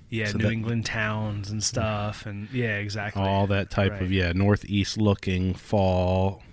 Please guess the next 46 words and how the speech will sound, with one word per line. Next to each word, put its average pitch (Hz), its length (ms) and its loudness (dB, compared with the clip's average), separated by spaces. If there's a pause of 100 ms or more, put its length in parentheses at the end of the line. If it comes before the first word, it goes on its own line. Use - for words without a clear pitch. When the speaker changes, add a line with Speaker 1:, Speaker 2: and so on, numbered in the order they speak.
(300)
Speaker 2:
Um, 87 220 -4
Speaker 1:
Right. 87 220 -4 (800)
Speaker 2:
so - 140 -2
that's 104 180 0
always 80 220 -2
fun 90 200 -2
to 87 80 0
watch 87 260 -2
stuff. - 400 -4
Uh, 85 220 -4 (320)
Speaker 1:
<laughs> 135 80 -2 (520)
Speaker 2:
I 101 100 4
guess 98 220 4
Speaker 1:
Scared 92 100 -2
Speaker 2:
we're 101 80 4
Speaker 1:
the 101 100 6
Speaker 2:
gonna, 71 60 -2
I'm, 104 180 0
Speaker 1:
shit. - 100 -14
Speaker 2:
you're 95 220 4
gonna 92 100 0
have 87 100 0
to - 80 0
watch 92 220 2
Hocus - 300 -4
Pocus, - 560 -4
and 87 160 -8 (160)
that's, 90 300 -8
uh, - 100 -16 (220)
Caitlin 92 340 2
wants 92 160 2
to - 80 -2
watch 87 260 -2
that 90 340 2
<laughs> - 40 -20
stuff - 520 2
like 117 180 6
that. 131 400 4 (100)
Speaker 1:
<laughs> 156 160 2 (840)
Now 135 140 0
with, 120 220 -2
uh, 110 40 2
Speaker 2:
And, 95 260 4
Speaker 1:
what's 92 180 4
Speaker 2:
um, 92 160 0
Speaker 1:
it, 95 40 -8